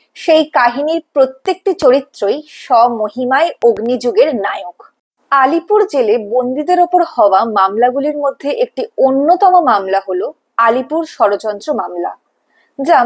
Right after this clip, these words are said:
মানিকতলা বোমা মামলা নামেও খ্যাত ছিল। উনিশশো আট সালের তিরিশে এপ্রিল ক্ষুদিরাম বসু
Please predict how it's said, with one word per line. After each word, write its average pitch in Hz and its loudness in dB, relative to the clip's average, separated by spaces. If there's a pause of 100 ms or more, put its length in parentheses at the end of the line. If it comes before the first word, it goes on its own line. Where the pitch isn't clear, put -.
মানিকতলা 311 2
বোমা 226 0
মামলা 214 -4
নামেও 220 -8 (120)
খ্যাত - -10 (120)
ছিল। 175 -10 (560)
উনিশশো 392 2 (200)
আট 269 0
সালের 370 -2 (120)
তিরিশে 320 -6
এপ্রিল 202 -4 (320)
ক্ষুদিরাম 294 2
বসু 254 0